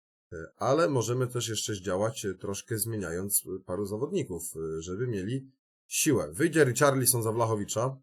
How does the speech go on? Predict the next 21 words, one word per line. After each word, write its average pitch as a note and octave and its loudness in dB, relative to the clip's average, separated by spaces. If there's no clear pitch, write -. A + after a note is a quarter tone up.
dostanie A2+ 2
szansę. G#2+ 2
E, E2+ -6
Malo E3 6
Gusto C#3+ 4
za A#2 4
Montiela, A2+ 2
oj, E2+ -4
nie G2+ 0
Vlahovic E2 -6
za E2+ -6
Montiela, G2+ -2
tylko G#2 -6
Malo A#2 4
Gusto. A#2+ -2
E, E2+ -4
chciałbym G3+ 6
zobaczyć D#3+ 2
w - -4
końcu C#3+ 2
Zakarię, C3+ 6